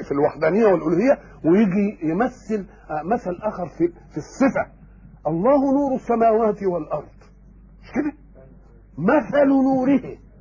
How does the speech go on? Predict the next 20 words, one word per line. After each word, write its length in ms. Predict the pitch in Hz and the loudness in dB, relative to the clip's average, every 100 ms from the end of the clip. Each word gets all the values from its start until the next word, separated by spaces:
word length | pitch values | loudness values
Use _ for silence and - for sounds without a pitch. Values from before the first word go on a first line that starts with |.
| - - - - - - | -20 -20 -20 -20 -20 -14
ما 160 | 139 | -10
هو 100 | 151 | -6
أنا 240 | 175 156 180 | -6 -6 -8
أصل 240 | - 151 | -10 -8
بقى 200 | 160 160 | -6 -6
النور 340 | 147 156 185 151 | -6 -2 -2 -2
ده 180 | 160 | -4
أنا 140 | 185 151 | -2 -4
من، 200 | 147 120 | -4 -6
مش 100 | - - | -8 0
شايف 340 | 196 185 - | 4 4 2
يعني 300 | 170 156 143 | -2 -4 -4
الإشعاع 680 | 131 123 120 113 113 151 180 | -6 -8 -12 -12 -10 -6 -6
بتاعه 320 | 143 180 160 | -6 -8 -6
نازل، 340 | 175 269 139 113 - - - - - - - - - | -4 -6 -8 -14 -20 -20 -20 -20 -20 -20 -20 -16 -8
يبقى 260 | 151 151 | -6 -4
بده 200 | 165 160 | -6 -4
يوضحوا 500 | 156 143 120 - 180 | -4 -4 -6 -10 -6
لي 80 | 156 | -8
بحاجة 400 | 123 143 147 156 | -8 -8 -8 -8